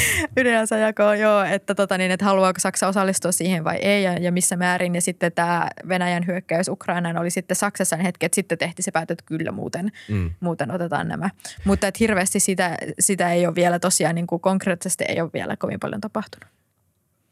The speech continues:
Speaker 2: Kiinnostaisi kans kuulla sun analyysi tosta Saksan ja Ven-, Saksan Venäjä-suhteesta,
Speaker 1: Joo.
Speaker 2: jo-, joka nyt niinku jälkiviisaana on tosi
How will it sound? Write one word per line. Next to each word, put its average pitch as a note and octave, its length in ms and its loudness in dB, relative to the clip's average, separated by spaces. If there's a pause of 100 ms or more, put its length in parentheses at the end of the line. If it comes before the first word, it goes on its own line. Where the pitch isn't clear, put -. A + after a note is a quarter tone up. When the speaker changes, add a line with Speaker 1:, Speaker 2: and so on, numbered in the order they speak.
Speaker 2:
Kiinnostaisi E3+ 320 -2
kans F3+ 140 -2
kuulla D#3 180 -2
sun C3+ 140 0
analyysi A#2 340 2
tosta A2 340 0 (380)
Saksan A2+ 320 2
ja G2 60 4
Ven-, G#2+ 200 4 (160)
Saksan B2+ 340 2
Venäjä-suhteesta, E2 840 0 (220)
Speaker 1:
Joo. G3 120 -8 (240)
Speaker 2:
jo-, F#2+ 120 2 (120)
joka G2 140 0
nyt F#2+ 120 2
niinku G2 160 0 (220)
jälkiviisaana D2+ 560 -2
on D#2 60 -2
tosi D#2 220 -4